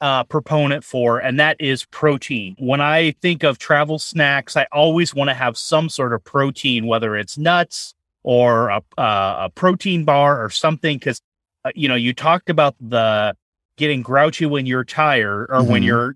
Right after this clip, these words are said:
Speaker 1: dehydrated. I'm a triple threat. I get grouchy
Speaker 2: <laughs>
Speaker 1: when I'm dehydrated. I get grouchy when I'm hungry. I get grouchy when I'm sleepy. So I know that protein is something I need to have.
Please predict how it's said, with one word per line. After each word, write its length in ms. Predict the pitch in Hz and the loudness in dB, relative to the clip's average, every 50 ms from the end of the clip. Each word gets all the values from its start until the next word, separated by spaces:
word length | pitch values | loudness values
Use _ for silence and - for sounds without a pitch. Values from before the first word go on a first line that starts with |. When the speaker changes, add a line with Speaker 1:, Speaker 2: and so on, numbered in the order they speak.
| _ | _
Speaker 1:
dehydrated. 880 | - 156 156 139 127 151 165 170 160 131 123 117 113 110 104 104 110 120 _ _ _ _ _ _ _ _ _ _ _ - | -6 -4 -4 -2 0 0 0 0 0 0 0 -2 -2 -2 -2 -4 -6 -6 _ _ _ _ _ _ _ _ _ _ _ -4
I'm 260 | 131 139 160 170 170 | 0 0 2 2 2
a 60 | 151 | 2
triple 380 | 135 - - 175 147 - 139 120 | 0 0 0 -2 -2 -2 -4 -6
threat. 420 | - - 156 156 147 127 95 87 - - | -4 -2 2 2 4 4 2 0 -4 -4
I 180 | 120 127 143 143 | -2 0 0 0
get 200 | 143 156 151 127 | 0 -2 -4 0
grouchy 400 | 139 147 143 143 135 - - 143 | 2 2 2 2 2 0 -2 -2
Speaker 2:
<laughs> 0 | |
Speaker 1:
when 160 | 127 131 131 | -2 0 0
I'm 280 | 120 113 110 110 110 - _ | 0 -2 -2 -4 -6 -8 _
dehydrated. 800 | - 135 135 131 127 135 147 156 147 170 165 170 170 175 185 180 | -2 -2 0 0 2 2 0 2 2 2 0 2 2 0 0 -2
I 140 | - 120 120 | 0 -2 -2
get 180 | 117 127 113 - | -2 -4 -6 -2
grouchy 400 | - 131 131 131 127 - 143 131 | 0 0 0 0 -2 -2 -4 -2
when 180 | 117 120 120 113 | -2 -2 -2 -2
I'm 200 | 107 104 101 101 | -2 -2 -4 -4
hungry. 560 | - - 151 170 175 151 170 180 190 196 - | 0 0 2 2 2 2 0 0 0 0 -2
I 100 | 123 117 | -4 -4
get 180 | 107 113 104 - | -4 -6 -8 -4
grouchy 360 | - 131 127 143 139 - 147 | 0 0 0 0 0 -2 -4
when 140 | 131 123 117 | -2 -2 -2
I'm 140 | 104 101 104 | -2 -4 -6
sleepy. 680 | - - - 143 165 180 180 - 208 202 214 214 214 - - | -10 -12 -8 -4 -4 -4 -4 -4 -4 -4 -4 -6 -8 -10 -14
So 520 | - - - 151 135 127 120 117 120 - _ _ _ - | -6 2 4 4 4 6 4 0 -2 -4 _ _ _ -4
I 220 | 135 151 160 165 | -2 -2 0 0
know 280 | 170 160 165 165 165 160 | 0 0 2 2 2 4
that 220 | 156 151 147 - _ | 4 2 2 0 _
protein 520 | - 156 165 160 170 - - 156 139 127 120 | -2 -2 -2 -2 -2 -4 -4 -4 -2 -2 -4
is 80 | - | -2
something 340 | - - 131 113 135 123 120 | -2 -4 -2 -2 -2 -2 -2
I 140 | 120 120 117 | 0 0 0
need 200 | 120 117 117 107 | -2 -2 -2 -4
to 80 | 110 95 | -6 -8
have. 340 | 90 101 90 80 78 73 | -6 -4 -4 -4 -6 -8